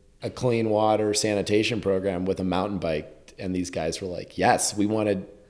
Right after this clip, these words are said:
we've been thinking about a mountain bike program with our youth for, like, mentoring." And there's people that can, in the cities that can't afford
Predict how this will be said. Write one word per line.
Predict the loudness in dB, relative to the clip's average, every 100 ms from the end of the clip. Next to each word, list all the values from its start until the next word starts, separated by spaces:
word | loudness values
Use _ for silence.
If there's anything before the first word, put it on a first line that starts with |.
| -16 -2
we've | -2 0
been | 0
thinking | -2 -4 -2
about | 0 0
a |
mountain | 0 -2 -4
bike | -6 -4
program | -4 -4 -4 -4 -6 -10 -18 -10
with | -6 -2
our | 0
youth | 2 0 0 -6 -20 -20 -10
for, | -4
like, | -4 -4 -8 -14 -6
mentoring." | -4 -4 -4 -4 -6 -6
And | -6 -4 -4
there's | -4 -4 -6 -10 -16 -20 _ _ _
people | -4 -2 2
that | 2 2
can, | -2 -2 -4 -4 -6 -8 -16 _ _ -20 -10
in | -4 -2
the | 0
cities | 2 2 2 0
that | -2 -4
can't | -4 -2 -2
afford | -2 -2 0 0 -2